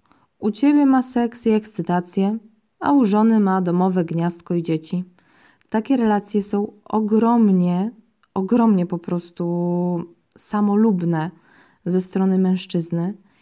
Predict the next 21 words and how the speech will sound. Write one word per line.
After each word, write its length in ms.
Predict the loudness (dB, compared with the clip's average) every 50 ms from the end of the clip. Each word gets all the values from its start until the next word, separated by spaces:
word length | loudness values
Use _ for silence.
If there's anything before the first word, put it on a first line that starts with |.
| _ _ _
i 100 | 0 2
musicie 360 | 2 2 2 0 -2 -4 -4
sobie 300 | -2 -2 -2 0 0 -2
zdawać 360 | -2 -2 -2 -2 -2 -2 -4
z 60 | -4 -4
tego 220 | -2 -2 -2 -2
sprawę, 520 | -4 -6 -4 -4 -2 -2 -2 -2 -4 -8 -8 -12 _ _ _ _ _ _ _ _ _ _ _ _ _ _ _ _ _ _
że 180 | -6 -4 -4 -2
po 120 | -4 -4
pierwsze 300 | 0 0 0 0 -2 -4
takie 280 | -4 -4 -4 -2 -2 0
relacje 360 | 2 2 0 0 0 -2 -6
są 200 | -4 -2 -4 -4 -4
samolubne 800 | -10 -8 -2 0 2 2 4 4 2 2 0 0 -2 -2 -2 -4 -6 _ _ _ _ _ _ -12
i 40 |
działają 520 | -4 -2 0 2 2 2 2 2 2 0 0
w 180 | -2 -2 -2
gruncie 760 | 0 0 2 2 2 2 0 0 -2 -2 -2 -2 -4 -6 -10 _ _ _ _ -10
w 120 | -8 -6 -2
większości, 920 | 0 0 0 0 -2 -2 -4 -4 -6 -6 -14 _ -10 -6 -6 -6 -6 -10 _ _ _ _ _ -10 -6
no, 260 | -4 -2 -2 -4 -4